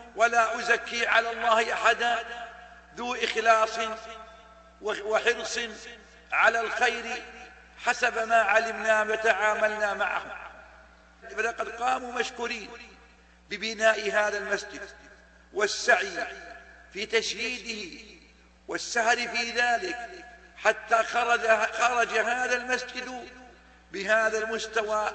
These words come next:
الجيد من غير إسراف ومجاوزة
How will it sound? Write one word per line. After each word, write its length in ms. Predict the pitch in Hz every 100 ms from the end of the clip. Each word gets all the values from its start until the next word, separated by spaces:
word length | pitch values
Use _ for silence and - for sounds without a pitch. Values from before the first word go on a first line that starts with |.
| 202
الجيد 560 | 202 226 247 254 262 233 - - - - -
من 180 | 185 214
غير 460 | 190 208 220 214 220
إسراف 460 | - 202 208 208 214 208 208 214 208
ومجاوزة 840 | 214 208 202 190 196 214 208 202